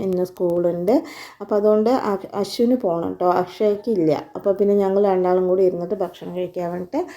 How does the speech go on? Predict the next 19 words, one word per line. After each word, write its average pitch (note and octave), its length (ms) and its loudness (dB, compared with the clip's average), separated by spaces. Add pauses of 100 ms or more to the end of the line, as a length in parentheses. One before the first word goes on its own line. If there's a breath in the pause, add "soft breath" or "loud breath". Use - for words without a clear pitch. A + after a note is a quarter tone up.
(280 loud breath)
അങ്ങനെ A#3+ 240 -2
ഞങ്ങൾ A#3 220 2
രണ്ടാളും G#3 380 0
കൂടി G3 160 0
ഇരുന്നിട്ട് F#3 320 -6
ഭക്ഷണം F3 360 -12
കഴിക്കാൻ E3 320 -10
കേട്ടോ. E3 340 -10
അപ്പോൾ - 220 -6
അവരൊക്കെ G3+ 340 -4
കുറച്ച് A#3 480 -12
കഴിഞ്ഞ് A#3 340 -2
മതി F#3 320 -2
പറഞ്ഞു D#3+ 300 -4
കേട്ടോ. E3 160 -10
അപ്പോൾ E3 200 -8
പിന്നെ F#3+ 200 -8
ഞാൻ G3 180 -6
വിശന്നിരിക്കണ്ട F#3 800 -6